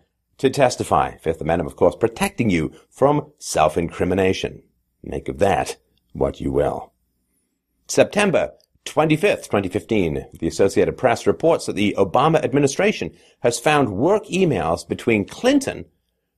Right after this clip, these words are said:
and the soon-to-be-mentioned in this presentation, General David Petraeus, that she did not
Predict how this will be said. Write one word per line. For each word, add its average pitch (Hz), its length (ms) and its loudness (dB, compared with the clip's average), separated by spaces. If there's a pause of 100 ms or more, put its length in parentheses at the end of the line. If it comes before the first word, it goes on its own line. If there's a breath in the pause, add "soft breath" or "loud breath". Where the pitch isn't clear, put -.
(100)
and 110 200 2
the 120 80 -2
soon-to-be-mentioned 98 760 0
in 87 100 0
this 160 160 2
presentation, 92 720 0
General 139 360 2
David 135 580 2
Petraeus, - 680 -4 (140)
that - 160 0
she 180 200 -2
did 143 200 0
not 185 420 0